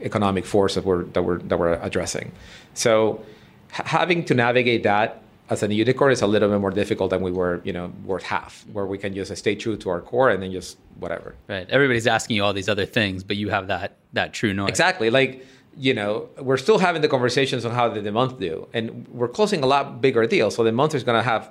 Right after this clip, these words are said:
Speaker 1: higher variability. When in reality, I'm more worried about creating new engines of growth. Like, what's the next portfolio we're gonna go acquire? And is that gonna be sold, or is it gonna be self-serve? How's that gonna map out against the other workflows that we have? How, what are we doing for the data, and how we continue to empower the, the rep that is joining us?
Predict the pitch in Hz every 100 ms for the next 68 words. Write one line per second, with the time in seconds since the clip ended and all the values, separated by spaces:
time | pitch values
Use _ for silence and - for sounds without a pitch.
0 | - - 113 104 101 101 139 175 90 90
1 | - - - - _ _ - 127 131 123
2 | 143 190 151 - 185 277 139 127 117 117
3 | 117 123 113 117 110 107 107 104 101 113
4 | 80 - - 117 113 165 139 139 - 120
5 | 101 95 95 90 90 90 92 - 87 -
6 | - - 110 113 - 127 123 120 113 107
7 | 110 123 214 220 - 135 120 117 107 -
8 | 95 - - _ _ _ - 160 165 156
9 | 131 123 117 117 110 107 107 104 107 110
10 | 101 95 92 92 82 71 - 135 185 131
11 | 175 214 139 131 120 113 101 113 104 117
12 | 113 113 104 110 101 92 104 98 92 90
13 | 87 - 98 98 - 95 - 92 95 92
14 | 90